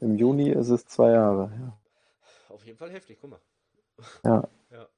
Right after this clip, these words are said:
Speaker 1: Wahnsinn, ne? Wie die Zeit fliegt.
Speaker 2: Ja, ich, ich sag das immer wieder, wenn ich mir überlege, dass meine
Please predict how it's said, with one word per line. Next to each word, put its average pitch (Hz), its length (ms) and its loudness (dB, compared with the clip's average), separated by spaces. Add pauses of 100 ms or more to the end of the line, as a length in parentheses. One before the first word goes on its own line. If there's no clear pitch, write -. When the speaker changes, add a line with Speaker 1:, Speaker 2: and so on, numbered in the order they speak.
(100)
Speaker 1:
Wahnsinn, 101 340 2
ne? 120 180 6
Wie 117 60 4
die 107 100 4
Zeit 117 300 6
fliegt. - 420 0 (360)
Speaker 2:
Ja, 117 200 -20 (600)
ich, - 140 -20 (140)
ich 104 120 -20
sag 147 160 -20
das 139 160 -20
immer 131 240 -20
wieder, 135 300 -18
wenn 113 100 -18
ich 113 100 -20
mir 117 80 -20
überlege, 156 500 -16 (440)
dass - 200 -20
meine 113 320 -18